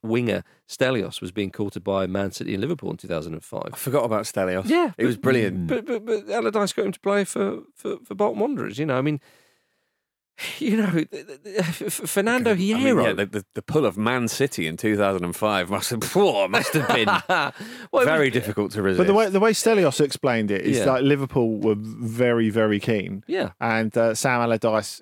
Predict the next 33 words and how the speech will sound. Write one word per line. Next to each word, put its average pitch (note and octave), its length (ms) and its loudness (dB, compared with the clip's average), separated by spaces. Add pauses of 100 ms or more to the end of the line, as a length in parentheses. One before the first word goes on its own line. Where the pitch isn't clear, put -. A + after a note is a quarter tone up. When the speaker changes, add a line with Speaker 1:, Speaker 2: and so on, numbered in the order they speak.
Speaker 3:
invited A#2 340 0
him G#2 100 2
in G#2 160 0
for G#2 100 -6
a - 20 -2
chat G#2 220 -2
in G#2 80 -2
his G2+ 100 -2
office, G2+ 480 -2 (300)
Speaker 1:
Mm-hmm. G2+ 140 -8
Speaker 3:
uh, G2+ 340 4 (420)
locked B2+ 240 0
the G#2+ 80 -2
door, G2+ 380 2 (380)
<laughs> - 120 -2 (260)
and, E3+ 840 2
uh, D3 240 4 (300)
Speaker 1:
You're - 100 -6
not - 60 0
Speaker 3:
gave, E3 180 4
Speaker 1:
going D3+ 100 0
anywhere. F#2 300 -2
Speaker 3:
gave D#3+ 280 4
him, D3+ 260 0
gave D3 220 2
him D3 80 -4
the C#3 60 -4
full D3 160 -2
presentation. D3+ 680 -2
And C3+ 180 0
this F#3 200 2
Speaker 1:
Mm. D3 40 -4
Speaker 3:
was F3 280 2